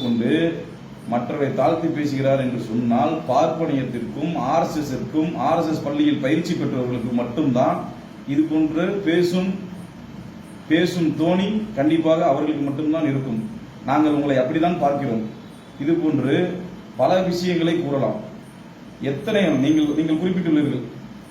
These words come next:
கிழக்கு மாவட்டம், நாமக்கல் கிழக்கு மாவட்டத்தில் வன்கொடுமை வழக்குகள்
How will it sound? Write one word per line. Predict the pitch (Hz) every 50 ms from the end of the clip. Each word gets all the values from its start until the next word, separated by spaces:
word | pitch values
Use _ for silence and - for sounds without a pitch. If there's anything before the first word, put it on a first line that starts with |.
| - - - - - - -
கிழக்கு | 127 131 156 170 160 165 180 170
மாவட்டம், | 156 147 143 127 120 120 120
நாமக்கல் | 135 143 151 151 - 165 156 143 131
கிழக்கு | 127 139 147 143 151 143 135
மாவட்டத்தில் | 120 113 107 104 - 104 98 104 127 147 165 185 190 - - - - - - - - -
வன்கொடுமை | 120 135 160 165 - 175 165 165 165 165 170 165 143
வழக்குகள் | 139 139 131 135 131 143 170 190